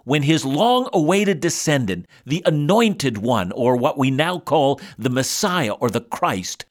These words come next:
this one would sit on his throne, and then sin's rule and dominion over the nations would be permanently broken. And that's how Matthew begins the Christmas story.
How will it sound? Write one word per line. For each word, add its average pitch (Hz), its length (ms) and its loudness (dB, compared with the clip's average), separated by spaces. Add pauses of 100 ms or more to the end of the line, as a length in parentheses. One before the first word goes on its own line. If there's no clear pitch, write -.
(240)
this 247 340 0
one 95 340 -2
would 113 180 -2
sit - 280 0
on 131 160 0
his 123 180 -2
throne, 117 380 2 (220)
and 143 160 0
then 143 260 2 (120)
sin's 233 500 0
rule 143 320 2
and 123 220 0
dominion 156 540 0 (260)
over 151 180 4
the 131 120 2
nations 208 680 0 (180)
would 123 180 2
be 131 120 4
permanently 123 600 0
broken. 95 600 -4 (560)
And 165 80 -2
that's 208 160 0
how 160 120 2
Matthew 139 420 0
begins 123 440 0
the - 80 -6
Christmas 175 380 -6
story. - 480 -6